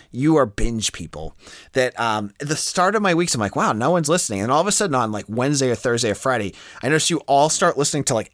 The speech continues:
every episode I did during the week and do, like, three or four in a row.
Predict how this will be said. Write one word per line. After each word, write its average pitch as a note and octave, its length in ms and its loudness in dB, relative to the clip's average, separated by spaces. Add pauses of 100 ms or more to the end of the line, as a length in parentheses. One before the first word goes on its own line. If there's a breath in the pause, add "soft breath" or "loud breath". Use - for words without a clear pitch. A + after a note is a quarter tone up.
every C#3+ 340 4
episode B2+ 400 0
I G2 60 2
did G#2 180 -2
during G#2 220 0
the G2+ 80 0
week G2+ 340 -2
and G#2+ 100 -2
do, B2+ 160 0
like, G#2+ 140 -2
three C#3 320 0
or B2 60 2
four C3 260 0
in A2 60 0
a G#2 40 0
row. G#2 220 2